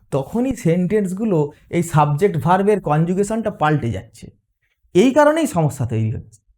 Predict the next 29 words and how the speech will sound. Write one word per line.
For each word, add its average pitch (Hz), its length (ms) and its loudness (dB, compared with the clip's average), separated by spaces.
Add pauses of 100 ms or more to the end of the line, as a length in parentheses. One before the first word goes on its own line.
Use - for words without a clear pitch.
(360)
তাহলে 247 280 6
এক্ষেত্রে 269 320 2
আমাদের 240 400 4
কি 254 140 4
করণীয়, 117 480 0 (140)
আমরা 165 180 0
এখন 202 180 0
করবোটা 143 500 2
কি? 113 160 -10 (500)
না, 123 180 2 (580)
এক্ষেত্রে - 460 0
করণীয় 202 440 4
হচ্ছে 156 600 0 (320)
আমরা 190 400 4 (440)
এই - 280 0 (140)
আমার 247 520 4
কথাটার 262 500 4
পরিবর্তে 233 760 2
যদি 247 340 0
আমি 185 420 6
আনতে 294 300 4
পারি 285 280 2 (400)
বা 180 80 6
তোমারের 233 640 0
পরিবর্তে 214 640 -2
যদি 196 220 -2
তুমি 190 340 2
আনতে 254 260 2
পারি, 247 300 2